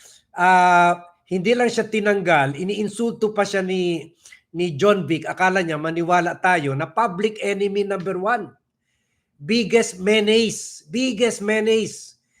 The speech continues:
si General Torre na ginawa daw yan desisyon ni President Marcos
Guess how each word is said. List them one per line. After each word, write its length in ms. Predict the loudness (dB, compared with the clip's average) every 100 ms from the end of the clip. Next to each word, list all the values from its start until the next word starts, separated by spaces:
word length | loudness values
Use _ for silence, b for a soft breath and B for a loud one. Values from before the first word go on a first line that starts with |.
| _
si 160 | -8
General 480 | -2 2 4 2 0
Torre 600 | 0 0 2 0 -4 -12 _ _ _ _ _ -6
na 120 | -4
ginawa 400 | 0 2 4 2
daw 160 | 4 4
yan 240 | 4 2
desisyon 480 | -4 -4 -2 0 -2
ni 40 |
President 400 | -2 -4 -2 -6
Marcos 600 | -2 -2 -2 -4 -8 -8